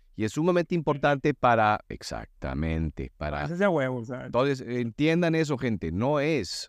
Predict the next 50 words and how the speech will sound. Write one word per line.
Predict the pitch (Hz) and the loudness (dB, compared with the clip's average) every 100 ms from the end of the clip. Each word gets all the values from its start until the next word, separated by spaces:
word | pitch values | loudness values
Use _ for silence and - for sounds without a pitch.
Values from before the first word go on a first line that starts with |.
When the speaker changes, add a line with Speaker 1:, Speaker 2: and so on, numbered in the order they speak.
| - | -2
Speaker 1:
díganle | 113 147 143 | 2 4 2
a | |
sus | 120 | 0
papás, | - - - 113 95 | -4 -4 2 2 2
porque | 95 85 | -4 -2
aquí | 90 - 123 | -4 0 2
no | |
me | 123 | 2
están | 110 117 | 0 -2
escuchando | - 95 107 110 | -2 0 0 0
sus | 92 | -2
papás, | - 127 104 | -2 0 0
aquí | 78 101 | 0 0
muy | 104 113 | 2 2
a | 101 | 2
huevo | 113 107 | 2 2
los | 101 | 0
de | 85 85 | 0 -2
cuarenta | 90 104 110 | 0 0 0
te | 92 | -2
la | |
están | 82 104 | -2 -2
pelando | 95 101 101 | 0 0 0
con | 101 104 | -2 2
Discord. | 147 - 82 73 - _ _ | 2 0 -4 -6 -14 _ _
Eh, | 98 110 | -2 0
entonces, | 104 120 120 113 123 120 101 | 0 0 0 0 0 0 -2
eh, | 104 98 95 95 90 - _ _ _ | -2 -2 -4 -4 -6 -8 _ _ _
el | 95 95 | -8 -6
punto | 120 135 127 143 | -2 -2 2 2
es | 131 | 2
que | - | -4
ustedes | 107 - 127 151 | -8 -2 0 0
díganle | 117 123 143 139 | 0 0 0 0
a | |
sus | 98 90 | -4 -6
papás | - - 117 104 123 123 | -6 -2 0 0 0 -4
de | 82 | -8
cincuenta | - 82 - 107 110 95 107 110 78 | -4 -6 -2 -2 -2 0 0 0 0
o | 80 73 | -2 -2
de | 76 | -4
sesenta | - 80 117 107 98 107 104 | -4 -2 0 2 2 2 2
o | 95 76 | 2 -2
de | |
lo | 67 - | -4 -6
que | |
ustedes | 78 104 104 | -6 -2 -2
quieran, | - 127 101 104 - _ _ _ - | 0 2 2 0 -4 _ _ _ -20
que, | - 95 92 87 80 | -4 0 0 0 0
mm, | 76 69 64 | -2 -4 -10